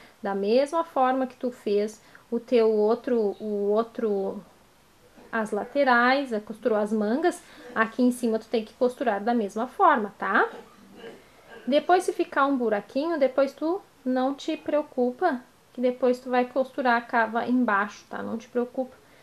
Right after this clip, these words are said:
que tu vai dar toda a volta. E assim tu vai, até chegar lá em cima, costurando um por um, tá? Eu vou fazer assim, ó, eu vou costurar até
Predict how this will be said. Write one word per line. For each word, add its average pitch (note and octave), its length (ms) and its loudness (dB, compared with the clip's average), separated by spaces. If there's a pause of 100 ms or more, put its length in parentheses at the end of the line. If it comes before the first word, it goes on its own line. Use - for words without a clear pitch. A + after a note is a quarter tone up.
(220)
que - 80 -14
tu C4 120 -8
vai B3 160 4
dar A#3 240 2
toda D4+ 560 6
a C#4 40 2
volta. G3 460 -8 (1040)
E E4+ 60 2
assim F#4 320 2
tu G4+ 140 0
vai, D#4 280 2 (160)
até C4+ 560 -2
chegar C4+ 400 -2
lá C#4 180 -2
em E4+ 120 -4
cima, G3 400 -8 (960)
costurando B3+ 680 0 (400)
um C4 140 -2
por F4+ 280 0
um, G3 120 -2 (440)
tá? G3+ 300 -2 (540)
Eu C4+ 100 2
vou D4 100 0
fazer C#4+ 280 2
assim, B3 280 -2
ó, - 140 -6
eu C4+ 160 -2
vou D4 160 0
costurar E4 840 0 (580)
até G#4+ 800 2